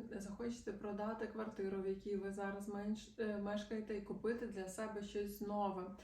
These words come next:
Або, як це ще для вас може програтися, ви зміните місце проживання,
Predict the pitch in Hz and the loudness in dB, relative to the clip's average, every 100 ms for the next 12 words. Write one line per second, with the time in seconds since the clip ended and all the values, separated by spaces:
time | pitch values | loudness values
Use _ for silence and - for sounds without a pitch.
0 | - - - - - 196 185 196 220 220 | -14 -14 -14 -10 0 0 2 4 6 6
1 | 214 208 208 226 208 - 202 202 202 208 | 4 2 0 -4 -4 0 0 2 2 2
2 | 208 208 202 202 - 202 202 202 226 233 | 2 0 0 -2 -2 -2 0 0 0 0
3 | 226 - 202 196 220 240 - - 202 202 | 0 0 -2 2 2 2 -4 -4 -2 2
4 | 220 240 240 240 220 226 - 220 - 220 | 2 2 2 2 4 4 0 -4 0 -2
5 | 220 233 233 247 262 233 - | 2 0 2 0 4 4 2